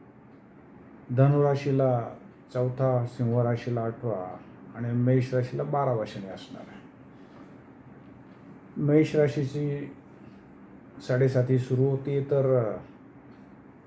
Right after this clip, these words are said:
ती साडेसात वर्ष असणार आहे, तर मीन राशीला अजून पाच वर्ष असणार आहे, तर कुंभ राशीचा शेवटचा टप्पा सुरू होतो.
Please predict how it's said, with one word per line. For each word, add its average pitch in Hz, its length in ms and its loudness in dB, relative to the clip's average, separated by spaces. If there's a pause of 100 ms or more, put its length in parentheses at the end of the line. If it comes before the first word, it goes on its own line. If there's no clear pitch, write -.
(640)
ती 123 80 -2
साडेसात 123 500 2
वर्ष 127 220 2
असणार 135 340 0
आहे, 170 120 -2
तर 175 160 -6
मीन 185 380 -4
राशीला 175 560 0 (1080)
अजून 135 580 2 (300)
पाच 135 260 -2
वर्ष 139 220 2
असणार 151 300 0
आहे, 160 100 -4
तर 180 120 0
कुंभ 175 500 0
राशीचा 160 540 2
शेवटचा 147 520 2
टप्पा 123 360 -4
सुरू 120 240 -8
होतो. - 340 -14